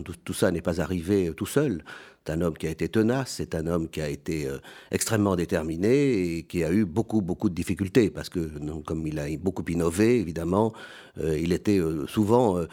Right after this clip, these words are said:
pas très bien vu, euh, même si, euh,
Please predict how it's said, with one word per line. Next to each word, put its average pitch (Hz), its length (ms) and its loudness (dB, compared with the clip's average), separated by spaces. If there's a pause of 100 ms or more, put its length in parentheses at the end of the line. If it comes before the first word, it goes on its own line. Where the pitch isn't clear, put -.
(240)
pas 151 100 6
très 131 160 2
bien 104 260 6
vu, 175 380 6
euh, 92 160 6
même 117 280 4
si, 98 380 2
euh, 80 220 0